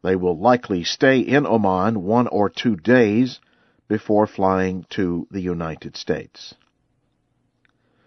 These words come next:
The two men were released to Omani officials earlier Wednesday, after an Iranian judge approved an order to free them.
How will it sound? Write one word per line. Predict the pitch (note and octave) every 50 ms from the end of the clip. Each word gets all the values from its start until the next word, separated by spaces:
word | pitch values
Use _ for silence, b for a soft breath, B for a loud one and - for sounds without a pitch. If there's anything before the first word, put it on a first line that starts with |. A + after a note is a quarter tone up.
| _ _ _ _ _ -
The | - A2
two | - - F#3 F3
men | C#3+ C3 A#2+ A#2+ B2 C3+ B2+ E2+
were | G#2+ A2 A2
released | G2 G2+ G#2 G#2+ A2 C#3+ C3+ A#2+ B2 - - - - -
to | - - A#2 G2+
Omani | - F2+ F#2+ F#2 G2 A2 B2+ B2+ B2 A2+ G#2 F#2+ -
officials | F#2+ F#2 - - C3 B2 - - - D#2+ D#2+ F2+ - - - b b b b b b b b b -
earlier | B2 C3+ D3+ C3+ B2+ A#2 A2+ G#2+
Wednesday, | F#2+ G#2 G#2+ G#2 F2+ F2 - - B1+ - - - _ _ _ _ _ _ _ _ _ _ _ _ _ _ _ _ -
after | F#2+ G#2 A2 - - A2 F#2+ G#2
an | G#2+ G#2+ G2+
Iranian | - G#2 G2+ G2 A#2+ C#3+ D3 C#3+ C3 A#2+ A2 G2+ F#2+
judge | E2+ F#2+ B2+ B2 G#2 F#2+ F#2+ F2+ - - -
approved | - - - - - D#3+ D3 C3+ B2 A2 -
an | - - G#2 - -
order | - B2 C3 A#2+ F#2 F#2 E2+ F2 F2+ - _ _ _ _ _ _ -
to | - C3+
free | B2+ - - C#3 C3 G#2+
them. | D#2+ C#2+ C2 A1 G#2 G#2+ -